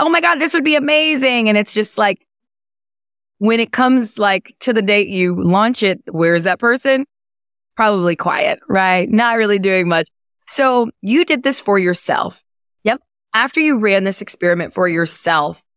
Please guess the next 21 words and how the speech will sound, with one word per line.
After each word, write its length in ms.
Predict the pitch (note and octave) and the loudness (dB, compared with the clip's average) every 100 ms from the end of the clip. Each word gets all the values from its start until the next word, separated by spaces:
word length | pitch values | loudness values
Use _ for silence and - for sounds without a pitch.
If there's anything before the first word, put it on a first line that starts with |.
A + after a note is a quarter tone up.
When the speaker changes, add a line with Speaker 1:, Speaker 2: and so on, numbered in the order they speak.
| _ _ _ | _ _ _
Speaker 1:
what 280 | F3+ A3+ G3+ | -2 0 0
did 140 | F4 | 0
Speaker 2:
Mm-hmm. 80 | C4+ | 2
Speaker 1:
you 80 | C4+ | 0
find 540 | - F3+ E3+ E3 E3 D#3+ | 0 0 0 2 0 0
and 140 | E3 | -2
who 200 | E3+ C4+ | 0 0
did 180 | C#4 G3+ | 0 0
you 100 | A3+ | -2
find 300 | G#3 F#3 F3 | 0 0 0
was 160 | E3 D3 | -2 0
your 200 | F3 F3 | 0 0
hell 180 | D#3 D3+ | -2 -2
yes 220 | D#3+ - | -2 -4
customer? 480 | - - D3 - - _ _ _ _ _ _ _ | -4 -4 -4 -6 -8 _ _ _ _ _ _ _
Speaker 2:
Yeah. 300 | A3 A#3+ F3+ | 0 0 -2
So 280 | F#3+ - A#3+ | -6 -2 2
my, 720 | A#3+ A#3 A#3 C4 C#4+ D4 D4 - - _ | 4 4 4 2 2 2 0 -2 -10 _
when 240 | A#3 A3+ | 0 2
I 420 | A3+ B3+ C#4+ C#4 B3+ | 2 2 0 -2 -6
s-, 200 | - | -12